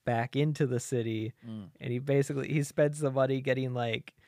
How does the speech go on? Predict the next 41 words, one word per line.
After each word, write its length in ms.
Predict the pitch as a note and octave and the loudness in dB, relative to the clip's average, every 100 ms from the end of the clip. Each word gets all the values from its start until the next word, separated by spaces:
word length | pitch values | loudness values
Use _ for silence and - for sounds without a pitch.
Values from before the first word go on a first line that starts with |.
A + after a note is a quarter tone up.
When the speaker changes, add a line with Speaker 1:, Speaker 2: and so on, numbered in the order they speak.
| - | -8
Speaker 1:
you 100 | D3 | 0
know, 140 | C#3+ | 2
one 200 | C3+ D#3 | 4 4
of 60 | E3+ | 4
those, 220 | D#3 D3+ | 4 4
like, 180 | D3+ C3+ | 2 0
kind 200 | - C#3+ | 0 0
of 160 | B2+ A2 | 0 0
rover 600 | B2+ C#3+ C#3+ C#3 C3+ - _ _ | 2 2 4 2 2 -2 _ _
tank 320 | - C#3+ C#3+ C#3+ _ - | -4 0 0 -4 _ -8
hybrid 460 | C3+ C3+ C3+ C#3 C#3+ | 2 2 4 0 2
things 300 | C#3 C#3 C#3+ | 2 2 0
that 160 | A#2+ - | -2 0
Kanye 500 | D#3 D3 D3 D3 D3 | 2 2 2 2 4
has. 500 | D#3 C#3+ D3 D#3+ - | 4 4 4 2 0
<laughs> 20 | |
Speaker 2:
Yeah. 560 | A3+ G#3+ D3 A2+ G#2+ - - A#3+ - | 0 4 2 2 0 -4 0 2 6
Speaker 1:
Yeah, 440 | A3 A3+ E3+ B2 - | 8 8 8 6 4
yeah. 360 | F#3 E3 A#2 F#4+ | 6 6 6 0
Speaker 2:
Yeah. 360 | G4 A3+ D3+ B2+ | 0 2 2 4
Speaker 1:
You 80 | F#3 | 4
know, 160 | A#2+ A#2+ | 2 0
something 540 | - - - D3 C3+ - - | 2 0 2 -2 -2 -8 0
to, 120 | C#3+ | 2
like, 200 | C3+ - | 2 0
protect 420 | C3+ - C3+ - | 0 4 4 2
himself, 520 | C#3 - C3 C3 - | -4 2 4 4 2
and 80 | D#3 | 2
he 100 | C#3+ | 6
also 320 | D3 C#3 C#3+ C3+ | 6 6 2 4
<laughs> 120 | C#3+ | 4
buys, 380 | D3 D#3 D#3+ - - | 6 6 4 0 2
like, 100 | F#3 | 4
a 120 | D3+ | 2
bunch 380 | - - C#3+ C#3+ | -2 -6 -4 -2
of 140 | C#3+ | 0
guns 400 | C3+ C#3+ C#3 C3+ | 0 2 0 -2
and 160 | C#3+ D3 | -6 -8
stuff. 380 | E3 D3+ D3 C3+ _ - - - - | -6 -8 -6 -10 _ -20 -20 -20 -14
Speaker 2:
Oh, 120 | C#3+ C#3 | -12 -12
snap. 440 | - B2 C#3+ | -10 -8 -8